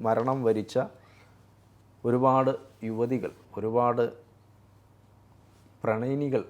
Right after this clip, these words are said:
എന്ന് തന്നെ നമുക്ക് പറയേണ്ടി വരും. സൗഹൃദത്തിൻ്റെ പേരിൽ ഒക്കെ അവർ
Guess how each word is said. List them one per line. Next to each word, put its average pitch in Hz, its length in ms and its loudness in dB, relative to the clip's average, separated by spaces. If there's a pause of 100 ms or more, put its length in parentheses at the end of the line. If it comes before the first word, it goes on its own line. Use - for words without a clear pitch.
എന്ന് 107 180 -12
തന്നെ 107 220 -10
നമുക്ക് 98 260 -10
പറയേണ്ടി 92 340 -8
വരും. - 140 -16 (1200)
സൗഹൃദത്തിൻ്റെ 120 580 0
പേരിൽ 113 260 -2 (760)
ഒക്കെ 123 220 -2 (960)
അവർ 117 120 -2